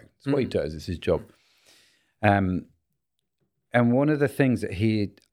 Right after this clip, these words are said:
Speaker 1: absolutely drives home at a million miles an hour, um, if you want any kind of growth in your church, is you've got to think about the one and not the ninety-nine.
Speaker 2: Wow.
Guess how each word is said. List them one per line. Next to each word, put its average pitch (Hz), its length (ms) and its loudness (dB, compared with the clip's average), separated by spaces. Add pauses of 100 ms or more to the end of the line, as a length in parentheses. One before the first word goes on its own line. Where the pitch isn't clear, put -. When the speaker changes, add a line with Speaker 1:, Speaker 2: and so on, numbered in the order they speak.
Speaker 1:
absolutely 117 840 -2
drives 95 420 -2
home 92 240 -4
at 82 80 -6
a - 20 -6
million 87 320 -4
miles 82 280 -8
an 82 80 -16
hour, - 360 -18 (760)
um, 87 380 -4 (120)
if - 200 -6
you 87 80 2
want 90 180 2
any 113 200 4
kind 101 260 0
of 87 60 -2
growth 90 320 -4
in 87 60 -8
your 82 120 -8
church, - 360 -8
is 76 260 -8 (640)
you've 107 180 -20
got 98 120 0
to 92 80 2
think 87 240 0
about 85 260 2
the 87 80 0
one 85 220 0
and 76 120 -6
not 78 160 -6
the 95 60 -10
ninety-nine. 82 600 -8 (240)
Speaker 2:
Wow. 127 300 2